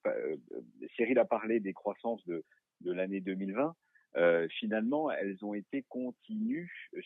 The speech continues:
sur les cinq dernières années. Et ça, je pense effectivement pour tout un tas d'éléments. La première, c'est que, comme on l'a évoqué, euh,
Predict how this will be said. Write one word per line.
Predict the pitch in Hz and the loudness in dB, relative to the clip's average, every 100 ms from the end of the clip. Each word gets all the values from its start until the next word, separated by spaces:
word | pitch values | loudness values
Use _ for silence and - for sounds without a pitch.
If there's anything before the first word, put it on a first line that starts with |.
| - | -6
sur | 139 123 | -2 0
les | 110 107 | 0 0
cinq | 131 120 | 0 2
dernières | 113 110 110 104 | 2 2 0 0
années. | 110 104 92 _ _ - | 0 0 -2 _ _ -4
Et | 104 | -2
ça, | - 160 | 2 4
je | 131 | 6
pense | 113 143 - | 4 2 0
effectivement | 113 104 - 110 127 156 | -2 -2 -4 -4 0 0
pour | - 107 95 | 0 0 0
tout | 110 | -2
un | 113 | -2
tas | 101 107 | 2 2
d'éléments. | 104 117 170 | 4 4 4
La | 139 | 2
première, | - 123 135 - | 2 0 0 -2
c'est | 110 | 0
que, | - 104 - _ _ - 104 | 2 2 -2 _ _ -18 0
comme | 123 117 | 2 2
on | 117 78 101 | 0 0 2
l'a | 107 104 | 6 6
évoqué, | 104 110 - 131 120 | 6 2 2 4 4
euh, | 87 | 4